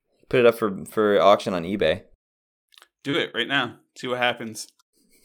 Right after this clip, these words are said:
Speaker 1: Like, "I've got, I've got a way to share a sentence with the entire world. <laughs> How much will you pay me?"
Speaker 2: All ten of our listeners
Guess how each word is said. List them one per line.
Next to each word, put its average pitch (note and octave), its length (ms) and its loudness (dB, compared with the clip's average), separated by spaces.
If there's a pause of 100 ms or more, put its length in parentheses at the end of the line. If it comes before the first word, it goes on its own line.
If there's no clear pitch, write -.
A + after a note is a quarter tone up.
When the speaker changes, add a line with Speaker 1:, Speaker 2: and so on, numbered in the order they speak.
(220)
Speaker 1:
Like, D3 200 8
"I've A#2+ 200 4
got, B2+ 300 8 (200)
I've D#3 140 4
got D3+ 160 8
a A#2+ 80 10
way A#2+ 240 8
to G#2 100 4
share A#2 440 4
a A2 80 4
sentence G#2 300 -4
with G2 100 -10
the G2+ 60 -4
entire F#2+ 320 2
world. G2 360 2
<laughs> - 60 -18
How C#3 80 -8
much B2+ 240 -2
will A#2+ 80 0
you A2+ 100 -2
pay G2+ 220 0
me?" G2 220 -6 (800)
Speaker 2:
All B2 220 0
ten C#3 240 -2
of A#2+ 80 -2
our A#2+ 300 2 (100)
listeners A#2+ 640 -6